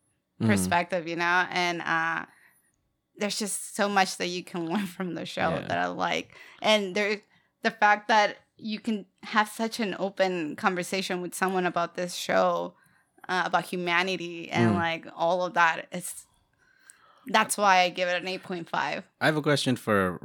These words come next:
Speaker 3: Robert and Alexis. Is this the best movie on that list in that genre?
Speaker 2: I think for me it is.
Speaker 1: I think so too. But
Speaker 3: And that,
Speaker 1: it's still
Speaker 3: that, and that can't be higher than the
Speaker 1: No.
Speaker 3: average of that genre?
Speaker 1: Nah.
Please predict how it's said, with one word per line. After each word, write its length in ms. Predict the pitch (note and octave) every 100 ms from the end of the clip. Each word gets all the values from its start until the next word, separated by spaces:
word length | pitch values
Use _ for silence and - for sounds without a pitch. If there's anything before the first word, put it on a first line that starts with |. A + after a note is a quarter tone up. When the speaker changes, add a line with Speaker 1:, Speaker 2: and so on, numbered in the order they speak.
| D2
Speaker 3:
Robert 380 | F#2+ G2 F#2+ F#2+
and 80 | F2
Alexis. 500 | F2 F2 - E2 - - - _ -
Is 300 | C3 B2 A2
this 280 | C3 C#3 -
the 140 | A2
best 600 | F2 G#2 B2 F3 - - - _ _ _ _ _ -
movie 500 | B2+ D#3 F3 F#3+ E3+
on 160 | B2+ D3
that 120 | D#3
list 340 | E3+ F#3+ F#3+ _ _ _ -
in 80 | A2
that 140 | G#2
genre? 400 | G2+ A2 C3 D#3 _ _ _ _ _ _ _ -
Speaker 2:
I 60 | G3+
think 180 | A#3
for 120 | A3+ F#3
me 180 | F3
it 300 | F3 F3 E3+ E3+
is. 140 | - - -
Speaker 1:
I 120 | -
think 260 | - A#2 A2+
so 200 | - G#2
too. 340 | - A2+ B2 - _ _ _ -
But 80 | -
Speaker 3:
And 80 | A2
that, 40 | A#2
Speaker 1:
it's 80 | F#2
still 160 | B2+
Speaker 3:
that, 140 | A#2 -
and 120 | G#2+ A2
that 160 | A2
can't 280 | - A#2 A2+
be 100 | A2+
higher 320 | G2+ G#2+ A2+
than 240 | G#2 G2 F#2+
the 100 | G2
Speaker 1:
No. 60 |
Speaker 3:
average 360 | G2 G#2 G2 F#2
of 100 | A#2+
that 180 | C3+ C3
genre? 240 | C3+ C#3+
Speaker 1:
Nah. 340 | - G2+ F#2+